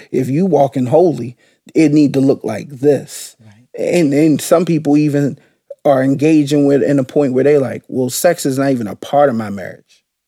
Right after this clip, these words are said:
Speaker 2: Which is
Speaker 1: <laughs> You get what I'm saying? 'Cause they
Speaker 2: Yeah,
Speaker 1: trying to
Speaker 2: which
Speaker 1: walk
Speaker 2: is a
Speaker 1: out
Speaker 2: whole, which is a whole nother,
Speaker 1: holiness, yeah.
Speaker 2: it's a whole nother problem, because I've seen it mutate to,
Speaker 1: To
Speaker 2: to that
Speaker 1: that, that
Speaker 2: in the
Speaker 1: per-,
Speaker 2: church.
Speaker 1: yeah.
Speaker 2: I,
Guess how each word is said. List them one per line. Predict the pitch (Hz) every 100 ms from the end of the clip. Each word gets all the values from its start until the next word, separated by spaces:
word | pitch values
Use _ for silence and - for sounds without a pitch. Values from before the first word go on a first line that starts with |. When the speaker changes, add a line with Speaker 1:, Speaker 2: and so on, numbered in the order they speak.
| _ _ _ _ _ _ _ _ _ _
Speaker 2:
Which | - 127 135 -
is | -
Speaker 1:
<laughs> | 113 165 - - 302 -
You | 214 180 185
get | 196
what |
I'm | 175
saying? | 196 190
'Cause | 180
they | 156 156
Speaker 2:
Yeah, | 139
Speaker 1:
trying | 160 151
to |
Speaker 2:
which | 139
Speaker 1:
walk | 147 156
Speaker 2:
is | -
a |
Speaker 1:
out | 165 151
Speaker 2:
whole, | 147 - _ _ -
which | 160 160
is | 151
a | 143
whole | - 190 202
nother, | 175
Speaker 1:
holiness, | 151 135 135 -
yeah. | 160 202 190
Speaker 2:
it's | -
a | 139
whole | 139 139 139
nother | 127 123 110
problem, | - 123 - _ _ _ _ _ _
because | 135 123 143 127
I've | 127 -
seen | - 151 131
it | 113 127
mutate | 139 143 135 107 - -
to, | 110 110
Speaker 1:
To | _ _ _
Speaker 2:
to | - 156
that | 135 143 147 _
Speaker 1:
that, | -
that | 147 147
Speaker 2:
in | 139
the |
Speaker 1:
per-, | 147
Speaker 2:
church. | 220 180 226 175
Speaker 1:
yeah. | - _ _ 110
Speaker 2:
I, | 123